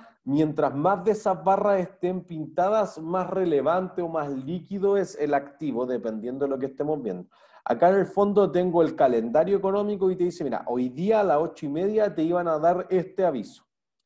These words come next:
El pib, la variación año contra año, el year on year.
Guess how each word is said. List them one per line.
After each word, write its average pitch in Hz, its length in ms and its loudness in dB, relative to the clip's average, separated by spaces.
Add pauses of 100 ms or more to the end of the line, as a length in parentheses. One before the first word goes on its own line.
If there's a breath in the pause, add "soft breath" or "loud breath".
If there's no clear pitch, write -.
(440)
El 135 300 -6
pib, 247 280 2 (920)
la 123 200 2
variación 139 720 0
año 196 300 0
contra 180 400 -2
año, 113 240 -2
el 110 140 -8
year 175 220 -2
on 175 180 -2
year. 104 340 -4